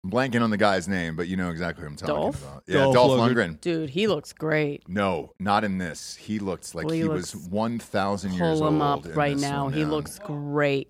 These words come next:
Speaker 2: Pull him up.
Speaker 1: It was, it
Speaker 2: He
Speaker 1: was,
Speaker 2: looks great right now. Are you kidding?
Speaker 1: it was hard to look at on screen.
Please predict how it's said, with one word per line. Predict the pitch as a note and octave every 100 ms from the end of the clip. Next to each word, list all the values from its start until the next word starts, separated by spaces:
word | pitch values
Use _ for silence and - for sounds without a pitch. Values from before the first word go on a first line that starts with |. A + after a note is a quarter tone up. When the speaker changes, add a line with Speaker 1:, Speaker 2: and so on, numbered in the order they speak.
| _
Speaker 2:
Pull | F#3 A#3 D4+
him | F4+
up. | A4 A#4+ A#4+
Speaker 1:
It | F#3
was, | F#3 E3+ - -
it |
Speaker 2:
He | B3
Speaker 1:
was, | B3+ - E3+ E3
Speaker 2:
looks | G3+
great | A#3+ G#4 E4+
right | C4 G#3+
now. | G3 F3
Are | F3+
you | G#3+
kidding? | E4 G4+ D5 D#5+
Speaker 1:
it | C#5+
was | A2+
hard | A#2 A2+
to |
look | G2 F#2+
at | E2+
on | D#2
screen. | D2+ - C#2